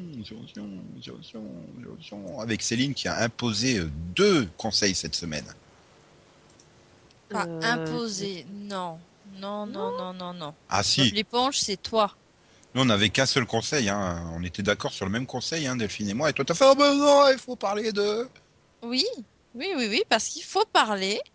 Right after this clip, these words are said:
Speaker 2: tout à fait.
Speaker 3: Donc, euh, je vais commencer par ce dont Céline veut qu'on parle, en fait,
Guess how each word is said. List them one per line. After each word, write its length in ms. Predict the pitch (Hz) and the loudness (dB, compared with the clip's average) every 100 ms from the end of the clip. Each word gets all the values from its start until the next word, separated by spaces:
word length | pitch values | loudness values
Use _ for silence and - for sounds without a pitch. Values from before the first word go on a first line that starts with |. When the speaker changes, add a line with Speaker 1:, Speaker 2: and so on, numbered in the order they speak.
| _ | _
Speaker 2:
tout 160 | - 302 | -16 -6
à 140 | 214 | -6
fait. 280 | 185 - 175 | -6 -8 -4
Speaker 3:
Donc, 360 | 208 233 247 233 | 2 2 2 2
euh, 260 | 208 185 - | 4 2 0
je 140 | 196 196 | -4 0
vais 80 | 226 | 0
commencer 480 | 240 226 220 262 | 2 2 2 2
par 160 | 254 214 | 0 0
ce 140 | - | 0
dont 840 | 208 190 202 196 190 185 185 180 180 | 0 2 2 4 2 2 0 0 -2
Céline 320 | - 208 214 | 4 8 8
veut 100 | 208 | 8
qu'on 160 | 202 196 | 6 4
parle, 320 | 185 165 160 - | 4 4 2 -4
en 80 | 180 | -8
fait, 360 | - 170 - | -8 -10 -12